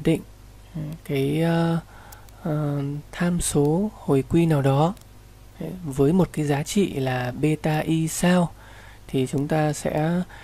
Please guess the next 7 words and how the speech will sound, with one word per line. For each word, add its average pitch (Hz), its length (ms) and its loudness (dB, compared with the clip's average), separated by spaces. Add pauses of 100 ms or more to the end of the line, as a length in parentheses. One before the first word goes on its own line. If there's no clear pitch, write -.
(280)
tính 151 180 0
toán 151 360 -2
cái, 147 340 -2
ờ, 156 480 0 (540)
ờ, 139 520 -2 (280)
hệ 156 100 -6
số - 140 -8